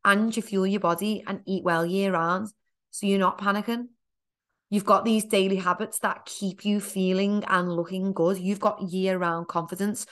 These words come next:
So that last-minute holiday, that last-minute date night,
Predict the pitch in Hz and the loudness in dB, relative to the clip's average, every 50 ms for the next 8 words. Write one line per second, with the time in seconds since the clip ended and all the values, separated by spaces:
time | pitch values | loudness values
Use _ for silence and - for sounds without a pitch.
0 | - - - - - 175 196 226 - - 226 233 226 - 220 214 214 - 170 175 | -18 -20 -12 -6 0 2 2 4 4 4 4 4 4 2 0 0 0 0 0 0
1 | 180 185 185 190 208 196 190 180 - _ _ - - 214 - 214 214 214 214 - | 2 2 2 2 2 2 2 0 -4 _ _ -2 0 0 4 4 4 2 2 0
2 | 220 208 208 175 160 - 202 185 175 - 185 196 190 175 - | -2 -2 -4 -4 -4 -4 -4 -4 -2 -2 0 0 0 0 -2